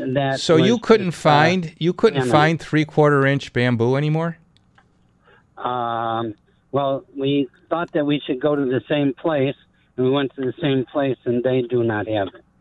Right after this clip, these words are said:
Speaker 2: Mm-hmm. Gee, I wish we would have spoken before, but, yeah, so your only problem really is not the look, it's the movement.
Speaker 1: Yes.
Speaker 2: Okay. And is it moving everywhere or just in spots?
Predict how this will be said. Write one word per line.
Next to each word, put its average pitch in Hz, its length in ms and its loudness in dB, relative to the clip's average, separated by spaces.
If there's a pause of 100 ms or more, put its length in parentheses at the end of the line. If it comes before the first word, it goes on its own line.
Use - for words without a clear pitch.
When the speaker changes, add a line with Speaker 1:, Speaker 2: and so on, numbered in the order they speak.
(240)
Speaker 2:
Mm-hmm. 110 300 0 (1080)
Gee, 139 180 4
I 123 80 8
wish 160 220 2
we 175 80 2
would 151 120 6
have 123 100 2
spoken 123 540 2 (120)
before, 107 840 2
but, 135 180 4 (300)
yeah, 120 420 4 (240)
so - 160 -2
your 170 160 6
only 233 180 4
problem 147 460 4
really 113 280 4
is 104 140 0
not 135 200 2
the 110 80 0
look, 107 340 4
it's 104 200 -4
the 110 100 0
movement. 107 480 0 (1000)
Speaker 1:
Yes. 143 260 -4 (360)
Speaker 2:
Okay. 107 380 0 (460)
And 135 120 4
is 143 120 6
it 170 100 2
moving 175 400 4
everywhere 170 600 6
or 135 200 6
just 123 340 0
in 117 80 0
spots? - 600 -2